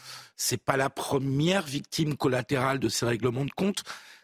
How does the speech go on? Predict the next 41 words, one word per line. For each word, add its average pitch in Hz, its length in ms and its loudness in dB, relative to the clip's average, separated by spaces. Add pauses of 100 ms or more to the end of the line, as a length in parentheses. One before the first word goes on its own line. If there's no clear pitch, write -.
(120)
Ça - 220 0
risque 147 300 0
de 127 80 0
ne 127 60 -2
pas 131 280 -2
être 139 180 0
la 123 100 0
dernière. 151 440 0
Il 117 80 -4
y 123 60 2
a 120 80 2
un 123 60 2
moment 131 280 0
donné 151 320 0
où, 131 240 2
euh, 117 220 -4 (800)
il - 60 -20
faut, 117 140 -16 (300)
il - 100 -14
faut - 160 0
être 120 100 -4
capable - 380 0
de 143 60 2
protéger 143 580 0
la 131 140 2
vie 135 180 -6
des 131 180 0
gens. 156 380 -2 (580)
Euh, 135 1040 -2
et - 140 -4
comment 196 320 0
comptez-vous 156 460 -4
faire ? - 500 -2 (500)
Que-, 160 120 -2
quelles 165 260 -2
sont - 180 -2
les 156 120 2
pistes, 214 420 0
selon 147 320 -4
vous, 165 320 -8
pour 208 300 -4